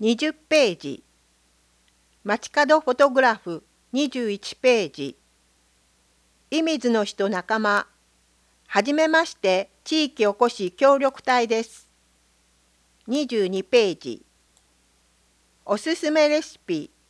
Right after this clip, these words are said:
令和三年、射水市成人式、お得なクーポン情報、二十三ページ。お知らせ、企業広告、射水市の人口世帯数、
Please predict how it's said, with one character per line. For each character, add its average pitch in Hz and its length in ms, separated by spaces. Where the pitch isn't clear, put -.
令 302 260
和 302 100
三 269 320
年、 254 300
射 220 120
水 302 300
市 175 200
成 285 260
人 240 220
式、 - 440
お 208 80
得 294 300
な 294 160
ク 311 240
ー 311 40
ポ 302 160
ン 294 100
情 269 220
報、 151 340
二 311 160
十 202 200
三 233 280
ペ 214 260
ー 156 100
ジ。 104 220
お 214 120
知 285 200
ら 285 140
せ、 254 420
企 247 220
業 311 180
広 277 300
告、 160 440
射 214 100
水 320 300
市 233 140
の 185 200
人 254 240
口 240 280
世 208 260
帯 269 200
数、 - 360